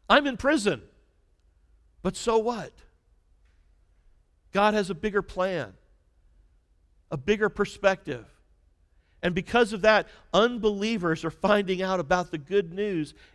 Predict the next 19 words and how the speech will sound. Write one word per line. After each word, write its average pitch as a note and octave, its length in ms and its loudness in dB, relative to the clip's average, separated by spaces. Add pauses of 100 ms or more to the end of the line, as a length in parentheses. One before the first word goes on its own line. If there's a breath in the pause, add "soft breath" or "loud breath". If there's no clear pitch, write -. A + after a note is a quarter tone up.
(120)
and F#3+ 420 -2 (580)
other A#3 280 2
people E3+ 360 -4
are D#3+ 100 0
being F#3 260 -4
encouraged G#3 520 -4
and F3 140 -14
strengthened. A#3+ 420 -6 (160 loud breath)
In E3+ 80 -6
fact, G3+ 220 4
he G#3 80 -4
says A3+ 320 2
that F3 160 4
in D#3+ 60 -8
verse F3+ 200 0
fourteen. F#3+ 400 -2
Listen E3+ 220 -8
to F3 40 -4
this. E3+ 240 0